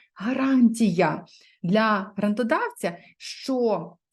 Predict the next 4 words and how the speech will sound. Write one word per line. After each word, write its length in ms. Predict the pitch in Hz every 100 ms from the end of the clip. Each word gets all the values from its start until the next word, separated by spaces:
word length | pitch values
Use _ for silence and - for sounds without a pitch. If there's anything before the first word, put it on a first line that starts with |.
| -
грантоотримувач, 1400 | 233 226 180 175 - 175 165 156 160 170 226 359 - - _
коли 240 | 175 170
отримує 680 | 170 156 185 196 175 147 143
грант, 400 | 165 240 359 381